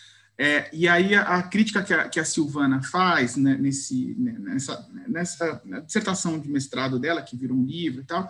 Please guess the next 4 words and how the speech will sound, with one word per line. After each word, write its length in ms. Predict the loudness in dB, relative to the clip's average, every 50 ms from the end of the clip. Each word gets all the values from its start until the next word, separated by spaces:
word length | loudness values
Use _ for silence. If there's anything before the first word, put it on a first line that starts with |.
| -10 -18 -20 -20 -20 -8 _
é, 120 | 2 4
é, 800 | 4 4 2 0 -2 0 2 4 4 6 6 4 4 4 2 -2 -4 -4
é 380 | -2 0 2 2 4 4 2
justamente 1080 | 2 2 0 0 2 2 4 4 4 4 4 4 4 4 2 0 2 2 0 0 -2 -4